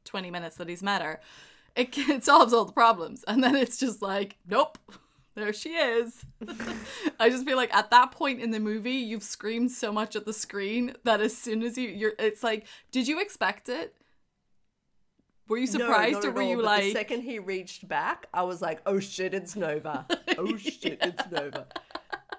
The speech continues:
Speaker 2: Yeah. No, we were still talking about it, like, forty-eight hours later, though. The, the, the, the, how, what? There's, there's such an,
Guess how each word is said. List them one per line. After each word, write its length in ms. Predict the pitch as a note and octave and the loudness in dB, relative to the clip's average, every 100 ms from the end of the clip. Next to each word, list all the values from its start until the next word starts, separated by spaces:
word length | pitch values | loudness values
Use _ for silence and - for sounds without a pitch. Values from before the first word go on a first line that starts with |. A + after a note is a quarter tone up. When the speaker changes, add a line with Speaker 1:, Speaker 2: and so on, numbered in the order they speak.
| _ - - | _ -20 -10
Speaker 2:
Yeah. 280 | D3+ C3 - - | -8 -8 -10 -6
No, 160 | F#3 | 0
we 160 | F#3 A3 | 2 4
were 80 | A3+ | 2
still 240 | B3 A#3+ | 0 -2
talking 320 | F#3+ F3 G#3 F3 | 0 -2 -2 -4
about 220 | D#3+ D3+ | -4 -4
it, 40 | |
like, 260 | D3 D3+ - | -4 -8 -10
forty-eight 420 | - E3+ D#3+ D3+ | -8 -6 -4 -6
hours 300 | C#3 C#3+ C#3 C#3+ | -6 -8 -8 -8
later, 320 | C#3+ C#3 C#3 | -6 -8 -6
though. 200 | C3+ C3 C3 | -8 -6 -10
The, 140 | C3+ - | -10 -10
the, 140 | D3 C3+ | -12 -10
the, 140 | E3 - | -12 -12
the, 80 | D3 | -14
how, 240 | F3+ D3+ C#3 | -10 -10 -8
what? 260 | C#3+ F#3 G#3 | -8 -8 -8
There's, 320 | F#3+ G3+ E3+ | -6 -6 -4
there's 180 | G3 G3 | -6 -6
such 260 | - G3 | -4 -4
an, 220 | A#3 G3+ | -4 -6